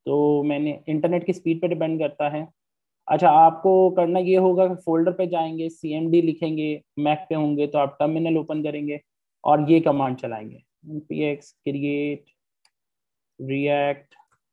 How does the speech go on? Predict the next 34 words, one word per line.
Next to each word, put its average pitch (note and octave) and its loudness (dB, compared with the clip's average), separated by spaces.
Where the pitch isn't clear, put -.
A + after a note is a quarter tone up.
app C#3+ -2
and C#3+ -2
your C3+ 0
app B2 0
name, A#2 -10
my C3+ -6
app। A2+ -12
ठीक E3 -4
है, - -8
ये E3 0
command F3+ 2
चलाएंगे, F#3 2
ये E3+ 2
React D3+ -2
J D#3 -6
S - -20
के - -6
packages D3+ -4
को D3 -6
download E3 0
करेगा D#3+ -2
and D#3 4
आपके D#3 4
लिए D#3+ 0
ये D#3 -2
raw D3 2
form C#3 -8
में D3 -6
application C#3 -6
लेकर B2+ -4
आ A2 -8
जाएगा। C3 -10
Node D3+ -4
modules, D3+ -2